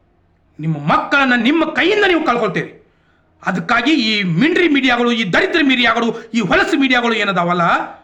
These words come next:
ಇವುಗಳನ್ನ ಮೊದಲು ನಿಮ್ಮ ಟಿ ವಿ ಚಾನಲ್ನಾಗ ತೆಗೆದು ಹಾಕ್ರಿ. ಸೌಜನ್ಯಕ್ಕೆ ಕಾನೂನಿನ ಪ್ರಕಾರ ಹೋರಾಟವನ್ನ ಮಾಡಿ, ಕಾನೂನಿನ ಪ್ರಕಾರ ತಪ್ಪಿತಸ್ಥರಿಗೆ ಶಿಕ್ಷೆಯನ್ನು ಕೊಡ್ತಕ್ಕಂಥ ಕೆಲಸವನ್ನ ಮಾಡಿ. ನೋಡ್ರಿ, ಒಂದು ಮಾತು ಹೇಳ್ತೀನಿ ನಿಮ್ಮನ್ನ,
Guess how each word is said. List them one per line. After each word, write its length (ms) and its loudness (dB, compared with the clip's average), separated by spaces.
ಇವುಗಳನ್ನ 420 0
ಮೊದಲು 280 2
ನಿಮ್ಮ 160 0
ಟಿ 100 -2
ವಿ 80 2
ಚಾನಲ್ನಾಗ 380 -4
ತೆಗೆದು 260 -2
ಹಾಕ್ರಿ. 280 -8
ಸೌಜನ್ಯಕ್ಕೆ 560 -2
ಕಾನೂನಿನ 600 0
ಪ್ರಕಾರ 340 -2
ಹೋರಾಟವನ್ನ 560 -2
ಮಾಡಿ, 260 -4
ಕಾನೂನಿನ 520 2
ಪ್ರಕಾರ 320 2
ತಪ್ಪಿತಸ್ಥರಿಗೆ 600 -6
ಶಿಕ್ಷೆಯನ್ನು 380 -8
ಕೊಡ್ತಕ್ಕಂಥ 360 -8
ಕೆಲಸವನ್ನ 540 -4
ಮಾಡಿ. 600 -8
ನೋಡ್ರಿ, 220 -4
ಒಂದು 220 0
ಮಾತು 160 0
ಹೇಳ್ತೀನಿ 260 -4
ನಿಮ್ಮನ್ನ, 200 -2